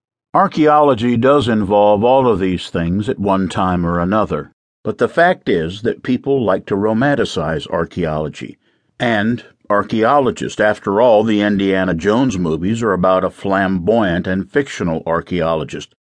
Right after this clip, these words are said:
not an accountant, an engineer, or an insurance actuary. Those professions are important and necessary,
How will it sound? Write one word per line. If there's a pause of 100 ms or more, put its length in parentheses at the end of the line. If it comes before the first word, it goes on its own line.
(140)
not
an
accountant, (200)
an
engineer,
or
an
insurance
actuary. (520)
Those
professions
are
important
and
necessary,